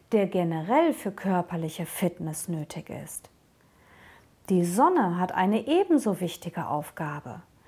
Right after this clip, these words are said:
Mit ihrer Hilfe stellen wir Vitamin D her,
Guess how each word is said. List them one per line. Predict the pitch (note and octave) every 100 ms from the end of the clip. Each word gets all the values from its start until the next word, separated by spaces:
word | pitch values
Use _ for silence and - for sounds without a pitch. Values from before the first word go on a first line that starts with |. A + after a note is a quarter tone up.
| - -
Mit | D#3+ -
ihrer | B3+ D#4+ F4+ E4
Hilfe | B3+ B3 A3+ A#3 E3+
stellen | - - F#3+ F3+ E3+ F#3+
wir | A3 A3
Vitamin | G3+ G#3+ G#3+ A#3+ A#3+
D | D#4+ F#4
her, | G3 D#3+ E3